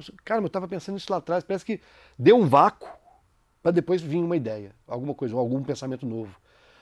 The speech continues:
Aí tem, você tem. Mas assim, é muito difícil, é, eu te falar como é que eu guio isso. É, eu deixo o pensamento solto, se ele me incomoda,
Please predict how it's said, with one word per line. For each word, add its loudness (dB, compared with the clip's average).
Aí -6
tem, -2
você -8
tem. -4
Mas 6
assim, 6
é 6
muito 4
difícil, 0
é, 2
eu 0
te -8
falar 4
como 0
é 2
que -4
eu 4
guio -2
isso. -12
É, -10
eu 4
deixo 4
o -4
pensamento 0
solto, 4
se -8
ele 4
me -2
incomoda, 4